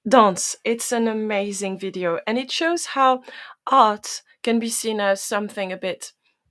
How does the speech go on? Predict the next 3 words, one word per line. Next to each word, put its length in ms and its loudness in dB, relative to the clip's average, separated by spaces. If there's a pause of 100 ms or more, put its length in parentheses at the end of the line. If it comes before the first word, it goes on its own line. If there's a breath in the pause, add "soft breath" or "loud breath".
(480)
old-fashioned 920 -6 (840)
and, 380 2
uh, 200 0